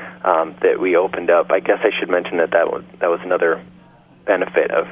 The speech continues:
of this place, is there was a building already on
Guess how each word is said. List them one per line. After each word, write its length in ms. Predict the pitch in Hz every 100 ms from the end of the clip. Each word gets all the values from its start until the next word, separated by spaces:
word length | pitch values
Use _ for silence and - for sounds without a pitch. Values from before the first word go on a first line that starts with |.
| -
of 200 | - - - - - -
this 120 | - -
place, 240 | 80 - -
is 80 | - -
there 280 | 85 82 - - - - - - -
was 160 | 117 117
a 60 | 120
building 460 | 113 104 101 98
already 400 | 95 95 92 90
on 180 | 87